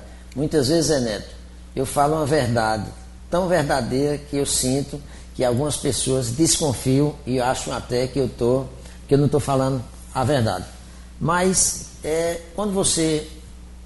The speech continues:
acredita e que você conhece os fundamentos, é, do mercado, os fundamentos da gestão, da gestão, então as coisas vão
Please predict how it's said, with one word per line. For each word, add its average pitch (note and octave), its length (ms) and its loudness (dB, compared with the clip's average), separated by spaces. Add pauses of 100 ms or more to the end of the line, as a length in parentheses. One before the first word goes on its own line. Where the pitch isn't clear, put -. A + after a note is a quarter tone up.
acredita E3 920 0 (400)
e C#3+ 100 0
que - 180 -2
você B2+ 640 2 (220)
conhece A#2 640 0 (100)
os - 220 -2
fundamentos, C3+ 1040 0 (360)
é, G#2+ 420 -2 (200)
do A2 120 -6
mercado, B2 680 -2
os A#2+ 120 -4
fundamentos A2+ 560 -4
da A#2+ 140 -2
gestão, A#2 480 -6 (120)
da G#2 240 0
gestão, A#2+ 580 -6 (440)
então C3+ 580 -2 (300)
as - 240 0
coisas B2 440 2
vão A#2 420 -2